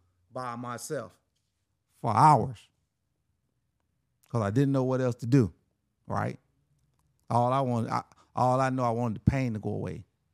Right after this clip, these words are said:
from missing my wife, right?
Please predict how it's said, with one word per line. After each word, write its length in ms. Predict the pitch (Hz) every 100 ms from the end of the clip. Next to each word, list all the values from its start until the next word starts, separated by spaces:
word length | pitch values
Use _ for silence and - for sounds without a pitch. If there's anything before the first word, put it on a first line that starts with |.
| _ _
from 140 | 101
missing 240 | 107 107 117
my 100 | 95
wife, 260 | 104 80 87 _ _ _ _ _ _ _ _ _ -
right? 240 | 87 101